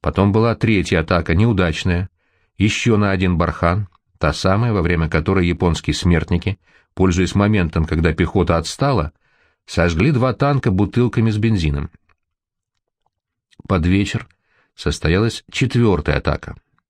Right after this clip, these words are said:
Злополучный бархан был взят, и японцы перебиты. Их оказалось немного, меньше ста, но двадцать из них — офицеры. Теперь впереди оставались невзятыми только два высоких горба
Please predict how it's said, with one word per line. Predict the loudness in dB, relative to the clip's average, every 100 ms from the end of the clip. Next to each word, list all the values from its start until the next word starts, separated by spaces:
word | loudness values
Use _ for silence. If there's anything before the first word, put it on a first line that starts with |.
| _ _ -20 -8
Злополучный | -2 -2 0 0 0 0 0
бархан | 0 -2 0 0 2
был | 0
взят, | 0 -2 -4 -6 _ -4
и | -2
японцы | 0 2 0 0
перебиты. | 0 0 0 -2 -2 -8 _ _ _ _ _ _ _ -4
Их | -2 -2
оказалось | -2 0 2 0 2
немного, | 0 2 0 -2 -6 -14 -4
меньше | 0 2 2 -4
ста, | -4 -2 -4 -6 _ _ _ _ -6
но | -2 -2
двадцать | -2 -2 0 0 -2 -2
из | -2 0
них — | -2 -2
офицеры. | -4 -2 -4 -2 -4 -4 -12 _ _ _ _ _ _ _ _ _ _ _
Теперь | -4 0 2 0
впереди | 0 0 2 0 0
оставались | -2 -2 0 0 0 0
невзятыми | 0 2 0 -2 0 -2
только | 0 -2 0 -2
два | 0 0 2 0
высоких | 0 -2 -2 0 0
горба | 2 0 2 0 -2